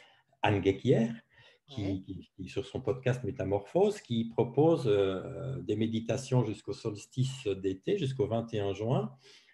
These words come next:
Speaker 1: différents intervenants qui vont proposer une, une méditation et leur demander de
Speaker 2: À leur
Speaker 1: se
Speaker 2: façon.
Speaker 1: Donc,
Speaker 2: Hmm.
Speaker 1: je serai le onze juin, là. Mais donc, je me dis, « Ah, mais c'est génial de tomber,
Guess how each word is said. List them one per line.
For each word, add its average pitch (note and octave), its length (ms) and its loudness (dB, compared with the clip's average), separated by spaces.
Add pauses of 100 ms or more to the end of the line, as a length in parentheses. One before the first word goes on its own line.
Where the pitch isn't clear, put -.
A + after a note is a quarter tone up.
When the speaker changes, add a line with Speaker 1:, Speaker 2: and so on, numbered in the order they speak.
(140)
Speaker 1:
différents C#3+ 880 6
intervenants B2 720 4
qui B2 140 -2
vont A#2 140 2
proposer C3 520 2
une, A2 320 4
une G#2 200 -6
méditation G#2+ 800 -2
et F#2+ 440 -4 (100)
leur F#2 80 -20
demander F#2+ 240 -8
de G2+ 80 -8
Speaker 2:
À F3 40 -2
leur F3+ 100 0
Speaker 1:
se - 60 -16
Speaker 2:
façon. F3+ 300 -8 (600)
Speaker 1:
Donc, A3+ 220 0
Speaker 2:
Hmm. - 20 0
Speaker 1:
je - 100 -2
serai - 220 -6
le A2+ 100 4
onze G#2+ 220 4
juin, A2+ 360 6
là. C3 200 6 (240)
Mais A2 80 0
donc, C3+ 220 4
je C3 80 8
me C3 100 10
dis, « E3 220 2
Ah, C3 160 -2
mais C3 80 2
c'est A#2+ 160 0
génial A#2+ 560 4
de B2+ 100 6
tomber, A#2+ 640 0